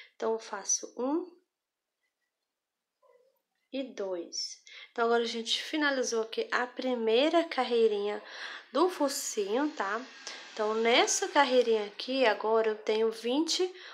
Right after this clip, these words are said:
pontos baixos aqui. Então, agora a gente vai dar início à carreirinha de número dois. Vou aqui nesse primeiro ponto, faço aqui um ponto baixo. E já vou colocar o marcador aqui,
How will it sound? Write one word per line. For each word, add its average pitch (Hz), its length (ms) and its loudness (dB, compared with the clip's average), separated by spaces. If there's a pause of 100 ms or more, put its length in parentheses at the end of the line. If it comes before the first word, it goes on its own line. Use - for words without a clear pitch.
(180)
pontos 254 580 0
baixos 226 560 2
aqui. 285 500 -4 (640)
Então, 269 140 2
agora 269 240 4
a 262 60 2
gente 262 240 -2
vai 240 120 4
dar 233 120 0
início 226 480 -2
à 233 120 -2
carreirinha 220 520 2
de - 160 -6
número 208 320 -4
dois. 208 680 -4 (800)
Vou 214 120 -4
aqui 226 240 -2
nesse 208 420 -4
primeiro 208 400 -6
ponto, 185 640 -10
faço 233 540 -2
aqui 214 180 -12
um 190 120 -14
ponto 202 460 -8
baixo. 196 880 -6 (600)
E 220 60 -12
já 220 100 -2
vou 220 160 -2
colocar 247 540 0
o 233 40 0
marcador 220 760 -6
aqui, 220 600 -6